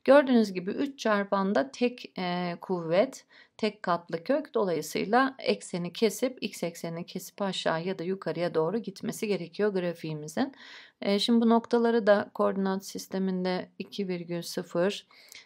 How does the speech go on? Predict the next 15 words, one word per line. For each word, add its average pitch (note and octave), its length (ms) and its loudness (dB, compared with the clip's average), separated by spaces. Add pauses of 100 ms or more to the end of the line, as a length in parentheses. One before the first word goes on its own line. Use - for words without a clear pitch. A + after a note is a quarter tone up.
(140)
bir G3 240 2
virgül F3 360 0
sıfır F#3+ 560 -2
ve E3+ 180 2
dört G3 300 0
virgül F3+ 300 0
sıfır F3 420 -4
şeklinde G3 580 -4
yazalım. D#3+ 440 0 (320)
Bu F4+ 80 -2
noktaları D#4 440 6
işaretleyelim C4 800 4
şimdi F#3+ 240 0
grafik F#3 400 0
üzerinde. F3 600 0